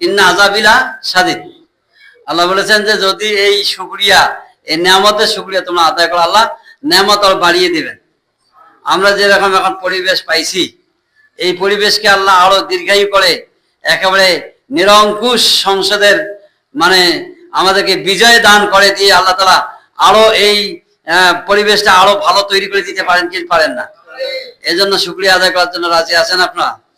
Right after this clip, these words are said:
শুকরিয়া কয়ভাবে করতে হয় জানেন? কয়, কয়ভাবে শুকরিয়া আদায় করতে হয়? দুইভাবে শুকরিয়া আদায় করতে হয়। সেই দুই ভাবের এক, একটা প্রকার হলো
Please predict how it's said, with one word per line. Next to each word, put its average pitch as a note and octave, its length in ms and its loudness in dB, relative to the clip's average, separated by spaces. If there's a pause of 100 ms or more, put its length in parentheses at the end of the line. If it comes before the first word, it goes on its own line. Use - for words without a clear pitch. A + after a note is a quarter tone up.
(500)
শুকরিয়া F3+ 340 -2
কয়ভাবে F#3 480 2
করতে E3+ 300 -2
হয় E3 140 4
জানেন? E3 360 -2 (920)
কয়, F3+ 160 2 (220)
কয়ভাবে G3 600 2
শুকরিয়া G3 360 0
আদায় F#3 180 2
করতে F3 300 -2
হয়? F3 220 2 (720)
দুইভাবে G#3 640 0
শুকরিয়া F3+ 380 -2
আদায় D#3+ 240 0
করতে D3+ 320 -6
হয়। A#2 220 -4 (680)
সেই D3+ 160 -6
দুই G3 240 0
ভাবের G3 300 2
এক, F3+ 400 2
একটা E3 360 -2
প্রকার F#3 340 -2
হলো F3 400 -2